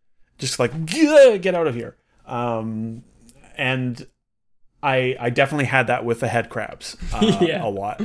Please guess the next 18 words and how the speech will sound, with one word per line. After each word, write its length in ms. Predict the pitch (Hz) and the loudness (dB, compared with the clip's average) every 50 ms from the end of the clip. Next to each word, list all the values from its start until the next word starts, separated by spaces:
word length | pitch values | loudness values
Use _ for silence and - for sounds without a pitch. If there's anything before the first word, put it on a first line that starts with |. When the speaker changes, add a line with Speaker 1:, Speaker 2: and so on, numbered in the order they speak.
| 202 - | 0 4
Speaker 1:
But 300 | 165 160 156 151 - - _ _ _ _ _ _ _ _ _ - 117 | 4 6 6 4 2 -4 _ _ _ _ _ _ _ _ _ -10 -6
having 260 | 135 139 147 165 156 | -4 -4 -4 -2 -2
to 80 | 147 | -4
do 240 | 131 123 139 135 131 | -2 0 0 2 2
a 60 | 120 | 0
Myth 280 | 113 113 160 190 185 190 | 2 2 0 0 0 0
recording 560 | 175 151 - - 151 143 139 139 139 135 131 | -4 -4 -2 0 0 2 2 0 0 -2 0
where 340 | 123 123 120 123 123 120 - | 2 4 4 4 4 2 0
I 60 | 127 110 | -2 -4
had 200 | 120 131 123 123 | -4 -4 -4 -4
to 80 | 120 | -8
catch 680 | 113 - - - - 143 135 127 123 - - - - _ | -10 -12 -12 -4 -2 0 0 0 -4 -6 -10 -14 -12 _
a 80 | 131 113 | -8 -4
head 220 | 120 135 135 127 - | -2 -2 -2 -2 -2
crab 180 | 131 123 120 110 | -2 -2 -2 -2
in 60 | 104 | -6
a 40 | 104 | -10
bucket. 540 | - - 180 196 - 170 151 147 - - | -10 -10 -10 -6 -2 0 0 0 -2 -6